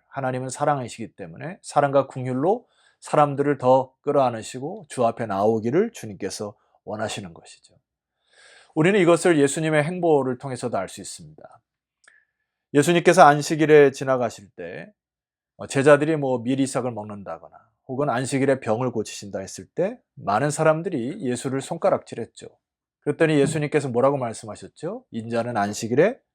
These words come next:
주인이시니라." 이렇게 말씀을 하셨죠.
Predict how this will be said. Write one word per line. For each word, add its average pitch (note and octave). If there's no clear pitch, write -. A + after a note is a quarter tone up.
주인이시니라." F2
이렇게 B2
말씀을 B2
하셨죠. C#3